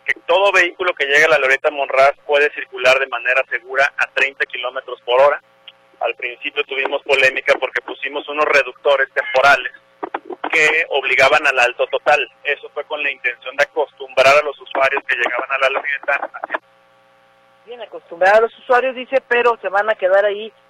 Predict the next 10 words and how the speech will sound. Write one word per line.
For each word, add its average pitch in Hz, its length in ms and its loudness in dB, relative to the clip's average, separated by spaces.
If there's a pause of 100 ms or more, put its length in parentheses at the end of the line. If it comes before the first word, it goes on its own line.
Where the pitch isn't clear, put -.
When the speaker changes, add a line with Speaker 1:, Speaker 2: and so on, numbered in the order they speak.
Speaker 2:
estos 214 300 -4
reductores 202 560 -4
de 196 80 -4
velocidad, 196 600 0
no 220 260 -6
se 226 140 -8
van 208 180 -2
a 202 60 -4
mover, 202 340 -2
entonces 202 500 -8